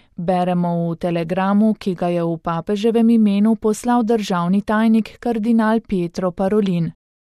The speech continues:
Sveti oče ponovno obsoja slepo nasilje, ki je velika žalitev stvarnika,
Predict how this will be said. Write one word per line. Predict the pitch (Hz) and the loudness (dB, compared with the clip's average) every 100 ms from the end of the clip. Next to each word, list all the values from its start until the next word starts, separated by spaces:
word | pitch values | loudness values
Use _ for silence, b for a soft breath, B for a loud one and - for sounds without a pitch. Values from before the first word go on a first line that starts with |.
| - | -16
Sveti | - 180 190 175 202 | -10 -2 -2 0 0
oče | 208 220 247 214 | 2 0 0 -2
ponovno | 220 220 226 226 185 | 2 2 4 4 2
obsoja | 170 - - 202 196 190 | 0 -4 -2 2 2 0
slepo | - 185 175 170 185 | -2 -2 -2 -2 -2
nasilje, | 180 - 220 214 214 190 | -2 -2 -2 0 0 0
ki | 185 - | -4 -4
je | 196 190 190 | -2 0 2
velika | 208 233 - 226 | 2 0 -2 -2
žalitev | 208 208 202 220 226 196 190 | 0 2 2 0 -2 -4 -4
stvarnika, | - 220 208 185 170 170 175 165 | -6 -4 -2 0 -2 -4 -6 -6